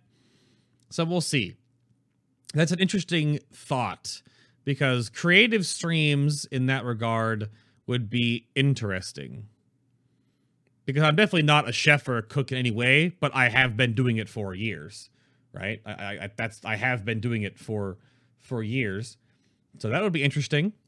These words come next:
That's a, a topic. I nominate myself to be your camera crew.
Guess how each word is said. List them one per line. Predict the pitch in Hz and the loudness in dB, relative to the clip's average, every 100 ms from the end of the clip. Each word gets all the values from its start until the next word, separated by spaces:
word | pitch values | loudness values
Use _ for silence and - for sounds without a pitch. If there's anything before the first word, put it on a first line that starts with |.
| _ _ _ _ _ _ _ _ _ | _ _ _ _ _ _ _ _ _
That's | 147 - | -6 -4
a, | 117 - | -4 -4
a | 107 | -12
topic. | - - 123 147 165 - _ _ _ _ _ - | -12 -8 -6 -6 -10 -12 _ _ _ _ _ -4
I | 123 | 0
nominate | 156 156 160 160 | 2 2 2 0
myself | 131 139 - 160 175 | -2 -2 0 0 0
to | - | -4
be | 131 | -2
your | 156 156 | -2 -2
camera | 170 160 113 | 2 2 0
crew. | - 85 - | -6 -12 -14